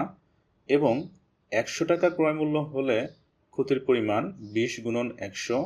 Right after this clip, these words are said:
divided by চারশো টাকা। আপনারা নিশ্চয়ই ঐকিক নিয়মের এই ধরনের অঙ্কগুলি এর আগে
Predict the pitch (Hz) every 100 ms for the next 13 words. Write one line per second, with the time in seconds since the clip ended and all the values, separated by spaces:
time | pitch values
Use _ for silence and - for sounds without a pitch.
0 | - - 98 101 98 107 113 139 254 -
1 | _ - 104 - - - - - - _
2 | _ _ _ _ 110 127 147 147 143 -
3 | 151 143 135 - - 135 135 139 143 139
4 | 131 104 117 - 117 117 110 120 117 117
5 | 113 113 113 101 139 _ _ _ _ _
6 | - 113 117 113